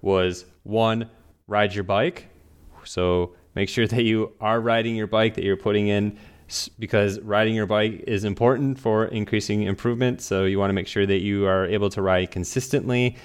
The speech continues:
and at a certain amount of volume, uh, and be able to have the skills, uh, the time management skills that will allow you to ride at the amount of time that you need.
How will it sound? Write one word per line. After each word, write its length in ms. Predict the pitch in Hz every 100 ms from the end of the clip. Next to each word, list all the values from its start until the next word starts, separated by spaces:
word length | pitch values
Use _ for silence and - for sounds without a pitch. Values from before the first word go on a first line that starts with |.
| - -
and 320 | 98 98 98
at 240 | 104 98 -
a 420 | 98 98 95 - - _
certain 320 | - - 113 98
amount 260 | 98 95
of 120 | 92
volume, 500 | 90 104 127 147 151 143 - - - - _
uh, 380 | 113 107 95 95 -
and 140 | 107
be 100 | 107
able 160 | 107 104
to 80 | 101
have 260 | 101 98
the 400 | 98 98 98 98
skills, 760 | - - 113 113 113 110 - - - - _
uh, 200 | 113 95
the 120 | 95
time 280 | - 131 120
management 440 | 110 120 131 131 110
skills 500 | - 123 123 123 -
that 140 | - 95
will 200 | 92 92
allow 260 | 90 95
you 160 | 104 110
to 340 | - 107 101 107
ride 460 | 107 101 107 113 117
at 200 | - 101
the 140 | 104
amount 280 | 95 95 95
of 80 | 95
time 240 | - 98
that 80 | 95
you 140 | 90 90
need. 320 | 110 185